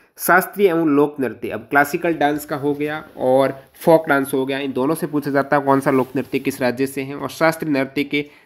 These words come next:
डांसर कौन है ये भी पूछ लेते हैं, और शास्त्रीय नृत्य हैं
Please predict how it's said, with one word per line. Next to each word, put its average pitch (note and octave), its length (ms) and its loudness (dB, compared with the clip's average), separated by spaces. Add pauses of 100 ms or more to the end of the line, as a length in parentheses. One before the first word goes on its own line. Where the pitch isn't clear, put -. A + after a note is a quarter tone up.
(100)
डांसर D3 400 2
कौन C#3 280 -2
है B2+ 200 -4
ये C3 60 2
भी C#3 80 0
पूछ C#3+ 280 -2
लेते C#3+ 300 -2
हैं, C#3+ 180 -10
और C3+ 140 -8
शास्त्रीय C#3 400 -2
नृत्य C3+ 260 -2
हैं C#3 180 -6